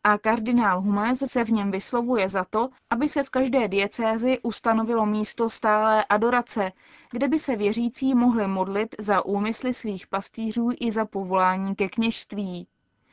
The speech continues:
Kromě toho se ve farnostech, klášterech, seminářích a jiných střediscích kultu mohou organizovat příležitostné adorace za tímto účelem.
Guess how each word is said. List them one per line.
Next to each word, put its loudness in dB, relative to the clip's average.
Kromě 2
toho 0
se -2
ve -2
farnostech, -4
klášterech, 0
seminářích -2
a 2
jiných 4
střediscích -6
kultu -2
mohou 6
organizovat 0
příležitostné -2
adorace -2
za -4
tímto -4
účelem. -2